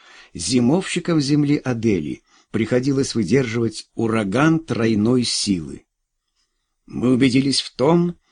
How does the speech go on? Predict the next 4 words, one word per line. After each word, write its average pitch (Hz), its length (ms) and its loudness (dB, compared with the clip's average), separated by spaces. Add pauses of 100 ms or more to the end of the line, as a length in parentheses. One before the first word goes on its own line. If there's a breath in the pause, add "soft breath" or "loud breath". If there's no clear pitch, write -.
(220 soft breath)
что - 400 -2
это 170 260 0
проклятая 156 800 -4
страна. 135 560 -6